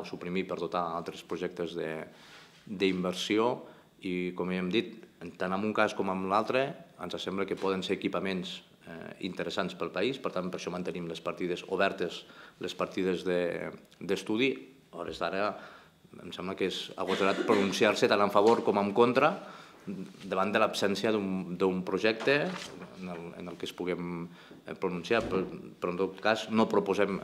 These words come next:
eliminar la partida, sinó que, que hi hagi recursos per seguir explorant, aviam si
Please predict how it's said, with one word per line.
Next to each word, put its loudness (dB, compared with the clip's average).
eliminar -2
la 2
partida, 0
sinó -4
que, -4
que -2
hi 2
hagi 4
recursos 0
per -4
seguir -2
explorant, 0
aviam -6
si -4